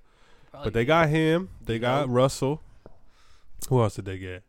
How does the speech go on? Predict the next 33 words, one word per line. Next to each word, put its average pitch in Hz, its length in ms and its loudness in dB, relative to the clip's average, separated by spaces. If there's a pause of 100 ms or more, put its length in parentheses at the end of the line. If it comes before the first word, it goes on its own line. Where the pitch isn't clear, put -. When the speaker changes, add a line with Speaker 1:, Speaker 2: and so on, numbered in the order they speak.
(760)
Speaker 2:
They 120 80 -6
got 151 160 -2
a 131 40 -4
couple 127 340 -4
other 117 180 0
guys 98 320 -4
too, 113 220 -10
man. 98 220 -8
Oh, 165 260 4
oh, 127 160 0
and 110 100 -2
Austin 120 460 2
Rivers. 127 500 4
That 127 160 -2
guy 123 220 4
is 101 120 -2
balling 117 520 6
too, 160 260 0
bro. 127 400 -2
Speaker 1:
Yeah, 104 140 -14
he 123 160 -10
Speaker 2:
That 127 180 4
white 139 80 8 (100)
Speaker 1:
hard. - 20 -4
Speaker 2:
boy 113 200 8
nice. 175 680 4
<laughs> - 40 -2 (1120)
That 143 80 10
white 131 200 10
boy 120 200 6
nice, 165 500 6
man. 151 360 4
Speaker 1:
Nice, 131 320 -10